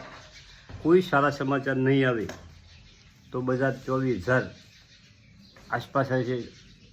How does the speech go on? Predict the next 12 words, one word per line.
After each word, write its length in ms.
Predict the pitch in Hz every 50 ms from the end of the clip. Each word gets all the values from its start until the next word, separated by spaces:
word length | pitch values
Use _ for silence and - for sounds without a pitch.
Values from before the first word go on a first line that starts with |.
| -
આવે 340 | 110 120 131 135 139 135 131 - - -
અથવા 260 | - - - - 123
ચોવીસ 360 | 107 - 123 123 127 123 117
હજાર 120 | 107 123 117
નીચે 300 | 113 104 98 98 - 139
પણ 200 | 120 127 127 123
બજાર 240 | 117 117 113 120 110
સરકી 360 | - - 110 107 - - 123
જાય 260 | 117 117 107 95 90 - - - - - _ - - - - - - - - - - - - - -
એવું 220 | 131 127 123 117
છે. 160 | - - - - - - - - - - - - - - - -
મિત્રો, 280 | 117 117 - - 98